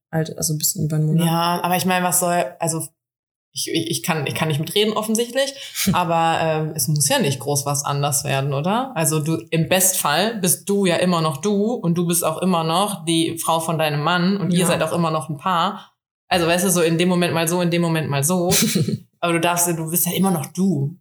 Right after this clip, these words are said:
Speaker 2: Und in manchen Momenten wirst du halt sehr Mutti sein.
Speaker 1: Ja. Was hab ich noch mal gem-, also jetzt krieg ich die ganzen Mutti-Sprüche.
Speaker 2: Ja, ja,
Speaker 1: Das
Speaker 2: die
Speaker 1: ist
Speaker 2: hat
Speaker 1: jetzt
Speaker 2: von mir schon auch schon auf jeden Fall welche.
Speaker 1: Ja. Was war das noch mal? Ich wusste
Speaker 2: Ich weiß nicht,
Speaker 1: irgendwas
Speaker 2: du hast auf jeden Fall eben, äh, für uns Mittagessen gemacht und aber noch was anderes für deinen Mann. Und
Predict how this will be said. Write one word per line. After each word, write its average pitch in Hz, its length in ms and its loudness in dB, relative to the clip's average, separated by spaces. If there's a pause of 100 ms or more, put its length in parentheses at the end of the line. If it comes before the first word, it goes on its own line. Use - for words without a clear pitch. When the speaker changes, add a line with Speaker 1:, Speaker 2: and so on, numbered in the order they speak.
Speaker 2:
Und 165 100 -4
in 165 80 0
manchen 143 280 0
Momenten 247 320 0
wirst 294 180 0
du 302 60 2
halt 294 100 0
sehr 294 160 0
Mutti 294 320 -2
sein. 139 460 -2
Speaker 1:
Ja. 190 340 2 (400)
Was 208 120 0
hab 226 100 0
ich 226 120 0
noch 226 100 0
mal 220 140 2
gem-, 214 200 0
also 196 160 2
jetzt 196 160 -2
krieg 202 160 -2
ich 208 80 2
die 180 80 -2
ganzen 180 280 2
Mutti-Sprüche. 170 560 -4
Speaker 2:
Ja, 175 140 2
ja, 160 100 2
Speaker 1:
Das 151 60 2
Speaker 2:
die 160 60 2
Speaker 1:
ist 170 80 2
Speaker 2:
hat 165 80 2
Speaker 1:
jetzt - 120 -2
Speaker 2:
von 185 120 2
mir 175 140 2
schon - 140 -2
auch 156 120 -2
schon 147 140 -4
auf 143 120 -4
jeden 156 160 -2
Fall 156 240 -2
welche. 151 460 -4
Speaker 1:
Ja. 196 340 -2 (120)
Was 220 180 -2
war 214 120 0
das 226 200 0
noch 226 180 -4
mal? 226 200 -4
Ich 196 120 0
wusste 214 220 0
Speaker 2:
Ich 202 80 2
weiß 175 120 4
nicht, 180 100 2
Speaker 1:
irgendwas 190 100 2
Speaker 2:
du 202 60 2
hast - 40 0
auf 196 40 2
jeden 202 120 2
Fall 196 180 0
eben, 190 280 2
äh, 175 240 0
für 175 160 -2
uns 220 200 0
Mittagessen 240 520 -2
gemacht 247 420 0
und 233 200 0
aber 202 200 0
noch 180 140 0
was 175 140 2
anderes 226 540 0
für 190 100 -2
deinen 165 200 2
Mann. 190 320 0
Und - 20 -4